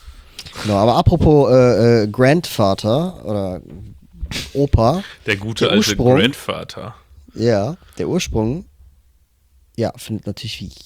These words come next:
Speaker 1: alle unsere Pieces, die wir hier im Adventskalender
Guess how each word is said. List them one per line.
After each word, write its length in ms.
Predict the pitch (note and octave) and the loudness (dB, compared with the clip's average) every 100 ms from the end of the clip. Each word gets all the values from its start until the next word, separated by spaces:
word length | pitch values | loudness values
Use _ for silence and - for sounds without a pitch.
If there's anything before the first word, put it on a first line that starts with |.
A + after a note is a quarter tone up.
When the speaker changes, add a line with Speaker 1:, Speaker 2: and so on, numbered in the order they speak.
| - - | -20 -8
Speaker 1:
alle 240 | C3+ C3+ | -4 -2
unsere 360 | D#2 G#2+ G2 F#2+ | -2 -6 -6 -10
Pieces, 340 | - G#2 A2+ | -8 -10 -10
die 140 | - - | -12 -8
wir 100 | F2+ | -8
hier 280 | F#2 F#2 - | -6 -8 -8
im 280 | F#2 - | -10 -12
Adventskalender 800 | - - F2+ - F#2 F2+ E2 E2+ | -12 -8 -8 -6 -6 -4 -4 -4